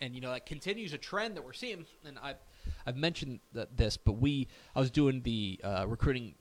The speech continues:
between the numbers piece for Texas for the upcoming twenty twenty-one summer edition of Dave Campbell's Texas Football.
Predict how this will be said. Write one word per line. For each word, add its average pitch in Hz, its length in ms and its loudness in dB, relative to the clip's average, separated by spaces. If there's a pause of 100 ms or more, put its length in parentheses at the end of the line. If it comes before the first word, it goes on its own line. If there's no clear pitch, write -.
between - 480 4
the 98 60 -8
numbers 123 320 -2
piece 107 220 -4
for - 120 -10
Texas - 480 -4
for 101 380 -4
the 101 260 0
upcoming 104 420 -2
twenty 107 220 -2
twenty-one 98 420 0
summer 110 220 -2
edition 98 260 -6
of 85 60 -6
Dave 92 220 -2
Campbell's 95 240 -4
Texas - 240 -4
Football. 120 420 0